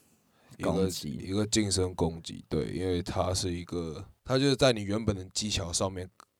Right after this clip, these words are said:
Speaker 2: 更上一层，就相当于拳头上面，呃，海贼王嘛，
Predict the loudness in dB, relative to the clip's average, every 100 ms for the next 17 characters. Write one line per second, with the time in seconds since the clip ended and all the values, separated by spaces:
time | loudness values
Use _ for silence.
0 | 0 2 4 2 0 -4 0 4 4 4
1 | 0 0 -2 0 0 0 0 -2 -6 -12
2 | -12 -10 -4 -2 0 2 2 0